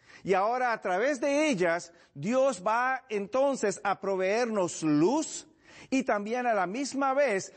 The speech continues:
las va a colocar en el firmamento o las va a colocar en la galaxia para que entonces pueda regular los días, los meses y los años.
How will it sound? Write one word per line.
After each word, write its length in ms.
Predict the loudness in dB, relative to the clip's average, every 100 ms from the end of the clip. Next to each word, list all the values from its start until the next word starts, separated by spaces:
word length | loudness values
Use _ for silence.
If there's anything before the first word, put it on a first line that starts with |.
| -4
las 280 | -2 -2 -2
va 220 | -2 -2
a 80 | -2
colocar 680 | 0 0 0 0 0 -2 -6
en 140 | -4
el 120 | -4 -2
firmamento 1000 | -4 -2 0 2 0 0 0 0 -2 -2
o 80 | 0
las 160 | 2
va 120 | 0
a 80 | -2
colocar 600 | -2 -2 -2 -2 -2 -4 -12 -6
en 160 | -2
la 100 | -2
galaxia 720 | -2 -2 -2 -2 -2 -2 -2 -4 -6 -2
para 260 | -2 -2
que 140 | -2 -2
entonces 500 | 0 -2 0 -2 0
pueda 300 | 0 2 0
regular 720 | -2 -2 0 2 0 -2 -10 -20 _ _ _ -2
los 280 | 0 2
días, 600 | 0 2 2 -2 -8 -16 -18 _ _ _ _ _ _ -2
los 260 | -2 0
meses 720 | 0 -2 0 -2 -2 -8 -18 _ _ _ _ _ -2
y 140 | 2
los 240 | 2 0 -2
años. 880 | -4 -6 -10 -8 -8 -6 -8 -12